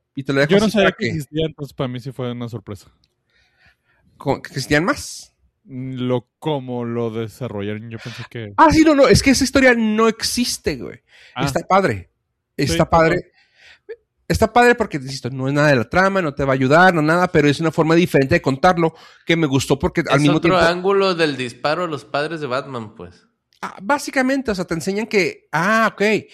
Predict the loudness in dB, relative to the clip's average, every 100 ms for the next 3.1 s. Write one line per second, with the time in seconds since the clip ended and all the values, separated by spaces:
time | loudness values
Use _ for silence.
0 | -20 -20 -20 -20 2 4 4 6 4 4
1 | 4 6 6 4 4 2 0 -2 0 2
2 | 2 0 2 2 2 0 -6 -6 -6 -8